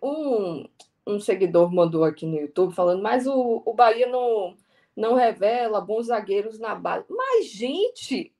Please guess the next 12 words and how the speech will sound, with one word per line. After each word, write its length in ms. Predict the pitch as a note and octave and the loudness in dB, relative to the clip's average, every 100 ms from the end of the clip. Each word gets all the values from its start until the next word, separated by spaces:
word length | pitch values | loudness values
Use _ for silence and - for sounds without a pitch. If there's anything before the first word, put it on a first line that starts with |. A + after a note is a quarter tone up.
| _ | _
aí 380 | F4 F#4+ D4+ D4+ | -2 0 0 0
é 60 | G#4 | 0
onde 220 | A4 - - | -2 -4 0
tá 180 | E4 | 2
o 120 | F#4+ A#4 | 6 6
erro, 500 | F#4 F4+ E4+ C#4 _ | 6 2 -10 -14 _
pelo 220 | A4 D5 | -6 -4
amor 320 | C5 A#4 B4 | -4 0 -2
de 180 | A#4+ B4 | -2 -4
Deus! 640 | A#3 A#3 D#4 A4+ - - _ _ _ _ _ _ _ | 0 0 0 -6 -8 -20 _ _ _ _ _ _ _
Então, 360 | G#4+ - B4+ | -8 -4 -4
que, 80 | C5 | -2